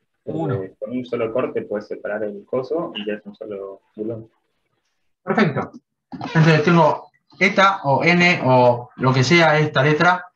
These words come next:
Speaker 3: igual a uno. Entonces directamente cuando entro acá a la ecuación, acá ya lo reemplazó por uno. Acá ya puso que esto es por uno. ¿Ok? Bueno,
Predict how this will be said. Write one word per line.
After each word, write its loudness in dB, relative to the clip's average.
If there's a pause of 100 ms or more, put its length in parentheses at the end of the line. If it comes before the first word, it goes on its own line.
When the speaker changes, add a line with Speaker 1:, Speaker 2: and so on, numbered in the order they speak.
(320)
Speaker 3:
igual 4
a 2
uno. 2 (1400)
Entonces 4
directamente 2
cuando 4
entro 4
acá 2
a 4
la 4
ecuación, 4
acá 2
ya 0
lo 4
reemplazó 2
por 2
uno. -2 (280)
Acá -2
ya -2
puso 0
que 2
esto 0
es -8
por 2
uno. 2 (640)
¿Ok? -2 (1080)
Bueno, 0